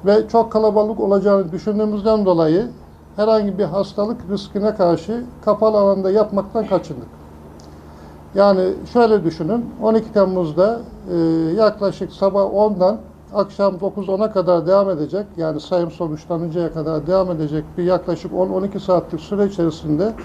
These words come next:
iki bin beş yüz, üç bin civarında katılım beklediğimiz, e, insanımızı bir salon kapalı bir yerde tutmayı uygun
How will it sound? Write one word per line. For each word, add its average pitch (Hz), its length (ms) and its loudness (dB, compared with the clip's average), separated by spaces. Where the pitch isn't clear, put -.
iki 214 300 0
bin 202 180 2
beş 202 240 2
yüz, 190 160 -2
üç 220 240 -4
bin 190 140 0
civarında 185 540 4
katılım 190 460 -2
beklediğimiz, 170 640 -2
e, 170 300 -2
insanımızı 185 680 0
bir 220 40 -6
salon 196 340 0
kapalı 202 380 0
bir 190 40 2
yerde 175 260 2
tutmayı 208 420 -2
uygun 208 400 -2